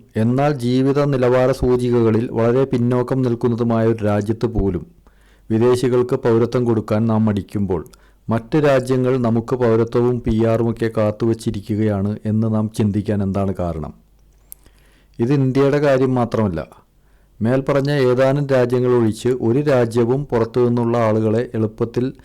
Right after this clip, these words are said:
തങ്ങളുടെ രാജ്യത്ത് സ്ഥിരതാമസത്തിന് അനുവദിക്കുകയോ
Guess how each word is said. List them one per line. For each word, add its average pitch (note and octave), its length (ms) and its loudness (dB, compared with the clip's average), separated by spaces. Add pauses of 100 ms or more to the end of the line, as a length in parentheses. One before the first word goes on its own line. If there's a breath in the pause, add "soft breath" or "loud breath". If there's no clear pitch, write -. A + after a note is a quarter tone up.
(260 soft breath)
തങ്ങളുടെ A2 360 0
രാജ്യത്ത് G#2+ 520 -2
സ്ഥിരതാമസത്തിന് A2 880 -2
അനുവദിക്കുകയോ G#2 720 -2